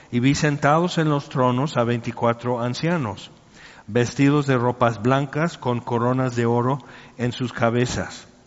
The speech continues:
Y del trono salían relámpagos y truenos y voces, y delante del trono ardían siete lámparas de fuego, las cuales son los siete espíritus de Dios.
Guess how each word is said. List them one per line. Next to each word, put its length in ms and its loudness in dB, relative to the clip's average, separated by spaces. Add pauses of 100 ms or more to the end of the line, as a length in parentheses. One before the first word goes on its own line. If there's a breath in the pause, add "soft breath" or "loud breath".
(460 loud breath)
Y 140 0
del 220 4
trono 340 2
salían 480 2
relámpagos 720 2
y 60 -4
truenos 520 -2
y 60 0
voces, 640 -2 (1600 loud breath)
y 120 0
delante 500 4
del 180 2
trono 400 0
ardían 380 0
siete 420 0
lámparas 540 2
de 80 -2
fuego, 600 0 (300 loud breath)
las 320 2
cuales 380 2
son 260 0
los 160 -2
siete 320 -2
espíritus 640 -2
de 160 -2
Dios. 460 -6